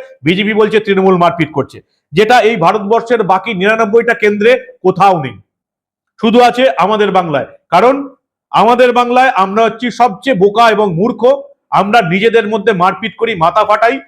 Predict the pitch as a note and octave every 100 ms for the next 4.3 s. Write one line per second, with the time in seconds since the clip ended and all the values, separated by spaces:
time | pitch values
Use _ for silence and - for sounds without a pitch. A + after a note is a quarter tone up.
0 | _ - E3+ A#3+ A#3 _ D3+ G3+ G#3 G#3
1 | D#3+ D#3+ F3 F3 F#3 G#3 - E3 F#3+ G3
2 | G3 A#3+ - _ E3 F#3 A3 D#3 F3+ F#3
3 | F#3+ F#3+ A3 E3+ E3+ G#3 - D3 F3+ F#3
4 | G3+ F#3 G3